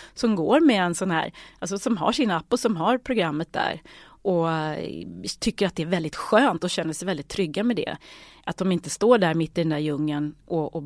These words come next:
har ingen aning och, och, och man skulle, "Åh, tänk om man hade en personlig tränare", men det har inte jag råd med. Och så, jo, det har jag faktiskt, för det blir en helt annan prisbild såklart. Och, eh, du har din tränare där och du har en trygghet och du vet att är det någonting du undrar eller du är nyfiken på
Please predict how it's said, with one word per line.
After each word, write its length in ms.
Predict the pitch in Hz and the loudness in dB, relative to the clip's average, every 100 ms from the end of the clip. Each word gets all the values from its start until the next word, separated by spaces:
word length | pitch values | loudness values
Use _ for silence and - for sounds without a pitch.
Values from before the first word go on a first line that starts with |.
| 147 | -10
har 160 | 165 170 | -4 -2
ingen 220 | 160 156 | 0 0
aning 560 | 156 147 151 156 151 151 | 0 0 -2 -2 0 -2
och, 200 | 147 - 156 | -2 -2 -2
och, 180 | - 180 | 0 0
och 80 | |
man 140 | 160 165 | 0 -2
skulle, 360 | - 175 170 - | -2 -2 -2 0
"Åh, 320 | 196 180 165 | 2 2 0
tänk 240 | 196 180 165 | -2 -4 -2
om 60 | |
man 100 | 165 | -2
hade 160 | 165 156 | -2 -2
en 80 | 156 | -4
personlig 320 | 160 156 151 | -4 -4 -4
tränare", 440 | 170 156 160 170 | -4 -2 0 0
men 160 | 156 160 | 0 0
det 80 | 180 | 0
har 100 | 190 | 0
inte 200 | 165 156 | -2 -2
jag 200 | 165 202 | 0 0
råd 260 | 151 151 | 0 -2
med. 220 | 156 135 - - - - - - - - - | -4 -4 -10 -18 -20 -20 -20 -20 -20 -20 -2
Och 160 | 202 | -2
så, 240 | - 185 175 - _ _ _ | 0 0 0 -6 _ _ _
jo, 180 | 226 196 | 2 4
det 60 | 226 | 4
har 100 | 226 | 4
jag 100 | 226 | 2
faktiskt, 240 | - - | -6 -6
för 80 | 175 | -6
det 60 | |
blir 200 | 170 180 | -2 0
en 80 | 170 | 0
helt 200 | 165 156 | -2 -4
annan 180 | 160 156 | -4 -2
prisbild 400 | 170 156 - 156 | -4 -4 -4 -6
såklart. 480 | - - - - - | -6 -4 -4 -6 -10
Och, 380 | - 143 _ - | -10 -12 _ -8
eh, 220 | 110 - - - _ - | -8 -8 -12 -16 _ -4
du 140 | 180 | 0
har 220 | 151 165 | 2 2
din 160 | 202 170 | 2 0
tränare 400 | - - 151 151 | 0 -2 0 -2
där 220 | 147 - | -4 -4
och 60 | 147 | -4
du 80 | 165 | -4
har 180 | 160 175 | 0 0
en 100 | 190 | 0
trygghet 640 | - 180 - 151 - - | 0 -2 -2 -8 -8 -8
och 60 | 170 | -4
du 140 | 175 | -2
vet 320 | 156 160 151 | 0 -2 -2
att 300 | - - - - | -8 -10 -12 -2
är 120 | 180 | 0
det 60 | 175 | 0
någonting 380 | 170 160 165 | 0 -2 -2
du 80 | 160 | 0
undrar 400 | 170 165 156 151 | 2 2 2 0
eller 180 | 147 151 | 0 -2
du 300 | 147 90 156 | -4 -4 -2
är 40 | 156 | 0
nyfiken 500 | 160 - 156 160 151 | 0 -2 -6 -6 0
på 240 | 294 | 0